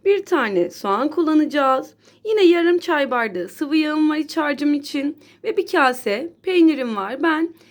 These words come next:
eritme tulum peyniri kullanmayı tercih ettim. Beyaz peynir ya da evde bulunan herhangi bir peyniri de kullanabilirsiniz tabii ki.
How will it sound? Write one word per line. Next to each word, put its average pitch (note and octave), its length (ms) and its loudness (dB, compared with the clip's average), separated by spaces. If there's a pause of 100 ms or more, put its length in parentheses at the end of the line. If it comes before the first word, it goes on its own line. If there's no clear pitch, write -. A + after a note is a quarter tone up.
(140)
eritme E4 400 2
tulum F4 240 0
peyniri D4 340 2
kullanmayı A3 540 -4
tercih F#3 420 -4
ettim. D#4 320 0
Beyaz D4 340 0
peynir A3+ 300 -4
ya B3 160 -2
da B3+ 40 -2
evde C#4 360 -2
bulunan B3 340 -4
herhangi D4+ 460 0
bir B3 100 -6
peyniri C4 460 0
de F4 120 -2
kullanabilirsiniz B3+ 880 -2
tabii F3+ 320 -8
ki. F#4 220 -8